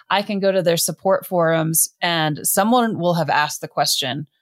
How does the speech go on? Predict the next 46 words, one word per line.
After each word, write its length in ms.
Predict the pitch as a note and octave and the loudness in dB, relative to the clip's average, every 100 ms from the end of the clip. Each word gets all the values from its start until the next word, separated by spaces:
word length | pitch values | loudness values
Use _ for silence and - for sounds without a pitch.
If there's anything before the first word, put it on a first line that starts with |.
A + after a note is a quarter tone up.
| _ - | _ -4
you 120 | D#3+ | 0
know, 260 | C#3+ C#3 D#3 | 2 0 0
the, 200 | D#3+ D3 | 2 2
the 100 | - | 0
tech 260 | D3+ F3 - | -2 -4 -4
question 340 | E3 D3+ D#3+ D3+ | -4 -4 -4 -4
that 140 | - | -2
I 140 | D3+ | -2
have 180 | D#3 D#3 | -2 -6
a 60 | D3 | -6
question 400 | D#3+ D#3 - D3+ | -6 -4 -4 -6
about. 360 | D3+ C#3 C3+ - | -4 -2 -4 -4
And 140 | E3+ E3+ | -6 -2
so 140 | F3+ | 0
I 120 | D#3+ | 0
can 180 | - F3+ | 0 -6
probably 800 | - C4 F4 A4 G#3+ F#3+ E3+ F3 _ _ _ | -2 0 2 0 0 0 0 -4 _ _ _
get 240 | E3 G3 G3 | 0 2 4
an 140 | D#3+ | 2
answer 680 | D#3+ F3+ F3 - C3+ C#3+ D#3 _ _ | 2 0 -2 -2 -2 -2 -8 _ _
without 300 | F#3 F#3 E3+ E3 | 0 2 2 0
ever 260 | E3 G#3 | 0 0
actually 480 | C3 D3+ - E3 - | 0 -2 -2 -4 -2
engaging 840 | D#3 D3+ D3+ D3+ D#3 D3+ - F2 E3+ _ _ - | -2 -4 -4 -2 -2 -4 -10 -12 -14 _ _ -4
in 120 | E3 | -2
the 80 | D#3 | -2
community 480 | - D#3+ D3+ D3+ D3 | -2 -2 -2 -2 -4
in 80 | C#3+ | -4
any 220 | D3+ C#3+ | -2 -2
way. 180 | C#3+ C#3 | -2 0
Like, 140 | D3 | -2
I 160 | - F3 | -2 0
didn't 220 | G3+ F#3+ | 0 0
have 180 | E3 - | -2 -6
to 80 | D#3 | -12
post 560 | - - G3 G3+ - | -8 -2 0 0 -2
anything. 500 | B2 C3+ D3 C3+ C3+ | -4 -4 -4 -6 -6
I 140 | - D#3 | -4 -2
just 280 | D#3+ - - | -2 -2 0
searched 340 | D3+ C3+ - | -2 -2 -8
for 160 | - D3 | -6 -6
the 180 | - | -4
issue 280 | F3+ - E3 | -2 -2 -2
I 100 | C#3 | 0
was 140 | C#3 C#3+ | 0 -2
having. 460 | D3+ C#3 C#3+ C3+ | -2 -2 -2 -4